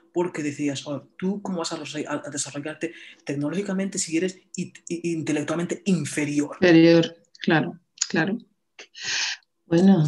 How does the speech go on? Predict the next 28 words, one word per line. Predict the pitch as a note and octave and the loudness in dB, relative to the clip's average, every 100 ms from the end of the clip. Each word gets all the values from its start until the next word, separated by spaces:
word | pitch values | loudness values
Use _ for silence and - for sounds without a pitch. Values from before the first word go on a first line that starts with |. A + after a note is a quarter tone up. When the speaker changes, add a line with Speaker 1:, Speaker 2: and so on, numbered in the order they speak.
| C#3 | 2
Speaker 2:
gracias. | - E3 F#3+ G3+ E3+ - | 4 6 6 6 6 8
Una | G#3+ A#3 A3+ | 12 12 12
última | A#3 B3+ A#3 G#3+ G3+ | 12 12 12 10 10
pregunta | F#3+ F#3 G#3 A3 C#4 D4+ | 8 10 10 10 6 8
y | |
ya | F#3 G3 | 6 6
cerramos | F3+ F#3 F#3+ F#3+ | 4 4 2 2
el | E3+ | 2
espacio | E3 - F3 F3 F3 | 0 0 -2 0 2
de | D#3 | 2
hoy, | E3+ C#4+ | 4 2
nos | A3 | 2
hemos | E3+ E3+ E3+ | -4 -8 -8
extendido | - - D#3+ D#3+ E3 | -6 -4 -2 0 -2
un | D#3+ | -4
poco. | - - G#3+ A#3 | -10 -6 -4 -4
Em, | - F#3+ F#3+ F#3+ F#3+ G3 F#3+ G3 - _ _ - - - - _ - | -2 0 0 0 0 2 0 -2 -8 _ _ -16 -14 -16 -20 _ 2
las, | G3 G3+ - - | 6 6 4 4
las | F#3+ F#3 G3+ - _ | 6 6 4 -2 _
teorías | G3+ F3+ A#3+ C4 | 4 6 6 4
de | F#3 | 4
Darwin | F3+ A3+ G#3+ F#3+ G3 | 6 6 6 4 6
y | |
de | D#3+ | 4
todos | D#3 F3+ F3 E3+ | 2 0 0 0
estos | D#3+ E3 D#3+ - | -2 0 -2 0
científicos, | E3+ E3 D#3 F#3 D#3 D#3 E3 G#3 - - | 0 2 2 2 2 2 -4 -4 -8 -8
eh, | E3+ E3 D#3+ | -2 0 -2